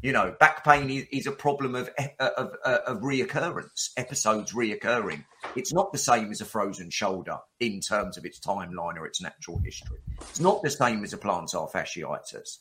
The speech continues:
Um, so therefore, you do have to understand that in order to effectively inform and help your patients make sense of the problem that they have. And people want to know about their problem. And if you don't know about the problem,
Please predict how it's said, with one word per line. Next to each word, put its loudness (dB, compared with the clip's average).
Um, 8
so 4
therefore, 6
you -4
do 2
have -4
to -2
understand 0
that -4
in -2
order 2
to 4
effectively 0
inform 2
and 4
help 0
your 4
patients -4
make -2
sense 0
of 4
the 2
problem 0
that -4
they 0
have. -4
And 6
people 2
want 8
to 0
know 8
about 4
their -4
problem. -14
And 10
if -4
you 0
don't 10
know 12
about 6
the -2
problem, -4